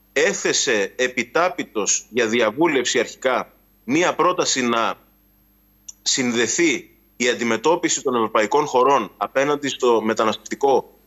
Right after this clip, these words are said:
με τη χρηματοδότηση που θα έχουν αυτές οι χώρες. Και θέλω να προτείνω σε αυτό το σημείο η ίδια η Ελλάδα να ζητήσει από την Ευρωπαϊκή Ένωση να συνδεθεί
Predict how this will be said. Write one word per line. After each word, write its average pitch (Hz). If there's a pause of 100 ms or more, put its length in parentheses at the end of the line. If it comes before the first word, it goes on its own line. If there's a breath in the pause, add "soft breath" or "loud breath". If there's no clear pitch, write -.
(120)
με 127
τη 135
χρηματοδότηση 127
που -
θα 107
έχουν 98
αυτές -
οι -
χώρες. - (540)
Και 123
θέλω 190
να 202
προτείνω 175
σε 160
αυτό 165
το 156
σημείο 147
η 131
ίδια 180
η 117
Ελλάδα 98 (320)
να 131
ζητήσει 139 (340)
από 185
την 170
Ευρωπαϊκή 110
Ένωση 92 (460)
να 123
συνδεθεί 139